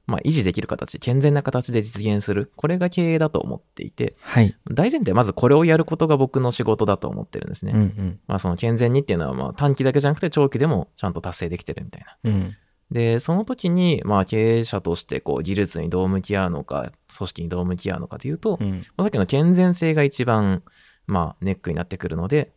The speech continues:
Speaker 2: うん。
Speaker 1: じゃあなんかこの事業って、一年後はこうなってる。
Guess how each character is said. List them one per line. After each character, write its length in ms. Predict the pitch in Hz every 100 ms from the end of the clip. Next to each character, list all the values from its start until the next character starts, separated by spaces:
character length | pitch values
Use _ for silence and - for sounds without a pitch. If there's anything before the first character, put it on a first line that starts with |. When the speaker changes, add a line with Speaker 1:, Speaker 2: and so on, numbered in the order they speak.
| _
Speaker 2:
う 80 | 117
ん。 80 | 113
Speaker 1:
じ 60 | 156
ゃ 40 |
あ 20 |
な 60 | 143
ん 20 |
か 80 | 147
こ 120 | -
の 120 | 139 160
事 120 | 190
業 220 | 180 76
っ 60 | -
て、 260 | 78 76 _ - - - - -
一 220 | - -
年 160 | 226 254
後 60 | 247
は 80 |
こ 100 | 104
う 40 | 95
な 60 |
っ 40 | 80
て 100 | -
る。 180 | - -